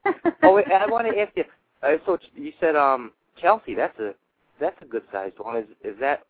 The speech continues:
Speaker 2: like, your biggest publisher, or is the Chicken Soup thing actually bigger than them now?
Speaker 1: Uh,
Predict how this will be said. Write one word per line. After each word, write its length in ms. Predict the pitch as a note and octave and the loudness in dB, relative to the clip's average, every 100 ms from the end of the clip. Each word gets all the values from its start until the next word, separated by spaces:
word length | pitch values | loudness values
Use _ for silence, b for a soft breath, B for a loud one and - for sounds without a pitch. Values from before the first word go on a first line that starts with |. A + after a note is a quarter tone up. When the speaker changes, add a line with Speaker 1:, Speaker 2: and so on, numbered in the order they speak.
| _ | _
Speaker 2:
like, 200 | B2 A#2+ | -8 -8
your 140 | A#2 A2 | -8 -6
biggest 300 | A#2+ C#3 - | -6 -6 -8
publisher, 460 | D3+ D#3 - E3 | -8 -8 -6 -6
or 200 | - A#2+ | -2 0
is 100 | A#2 A2+ | 0 -2
the 80 | A#2+ | -12
Chicken 280 | C#3+ B2+ - | -14 -16 -14
Soup 120 | C#3 - | -14 -14
thing 160 | A2 G#2+ | -14 -14
actually 240 | G#2 G#2+ | -14 -14
bigger 260 | G2+ G#2 G2+ | -8 -6 -6
than 140 | G2 | -8
them 180 | G2+ G#2 | -12 -6
now? 60 | F#4+ | -2
Speaker 1:
Uh, 320 | A4 G#4+ | 0 -2